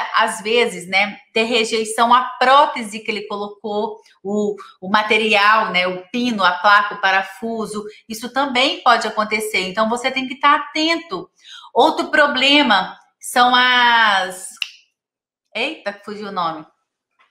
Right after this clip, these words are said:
Como chama, gente, quando a ferida, a cicatriz não fica bonitinha, fica grossa? Eita, tá na ponta da língua. Quem vai colocar aí pra mim, pra me ajudar?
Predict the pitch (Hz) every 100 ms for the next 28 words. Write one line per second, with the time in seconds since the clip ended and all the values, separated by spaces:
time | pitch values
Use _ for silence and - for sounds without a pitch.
0 | _ _ _ _ _ _ - - - _
1 | - 240 302 311 320 302 220 202 - 226
2 | 214 214 226 226 220 202 - - - -
3 | - 208 220 208 208 226 220 220 226 220
4 | 214 208 208 - 269 269 220 202 196 185
5 | 202 233 233 233 180 156 - _ _ _
6 | _ _ _ _ _ _ _ _ _ _
7 | _ _ _ _ _ - 214 294 311 -
8 | 208 208 202 202 233 240 233 226 196 175
9 | 175 233 240 233 220 214 196 190 196 190
10 | 180 180 175 175 175 156 143 -